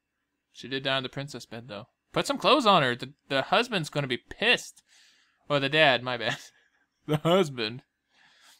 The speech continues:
Well, at least she didn't die a virgin.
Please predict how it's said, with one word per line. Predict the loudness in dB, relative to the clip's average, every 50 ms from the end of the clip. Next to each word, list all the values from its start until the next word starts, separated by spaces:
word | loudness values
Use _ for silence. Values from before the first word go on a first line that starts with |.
| _ _ _ _ _ _ _ _ _ _ _ _ _ _ _ _ _ _ _ _ _ _ _ _ _ _ _ _ _ _ _ _ _ _ _ _ _
Well, | _ 4 6 6 8
at | 6
least | 6 2 0 0
she | -2
didn't | -2 0 2
die | 4 4 4
a | 4
virgin. | 2 0 0 -2 -2 -4 -8 -10